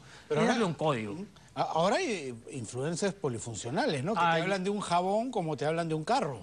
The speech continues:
Speaker 2: Sí, eso es lo que podríamos ponerlos en el tema de estilo de vida.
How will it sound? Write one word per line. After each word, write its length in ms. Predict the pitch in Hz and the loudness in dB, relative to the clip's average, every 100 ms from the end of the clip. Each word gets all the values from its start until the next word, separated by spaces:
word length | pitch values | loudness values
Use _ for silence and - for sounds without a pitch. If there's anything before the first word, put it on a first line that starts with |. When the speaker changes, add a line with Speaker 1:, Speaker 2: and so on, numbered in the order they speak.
| - | -10
Speaker 2:
Sí, 320 | - 139 135 | -4 2 4
eso 220 | 160 220 | 4 2
es 60 | 208 | 2
lo 120 | 185 | 2
que 300 | 147 156 151 | 2 2 2
podríamos 380 | 160 160 190 208 | 0 2 2 0
ponerlos 380 | 185 170 202 180 | 0 2 0 0
en 80 | 170 | -2
el 160 | 135 | -2
tema 260 | - 196 202 | 0 2 2
de 60 | |
estilo 320 | 147 - 190 190 | 0 0 0 2
de 140 | 139 | 2
vida. 340 | 202 147 107 | 2 0 -2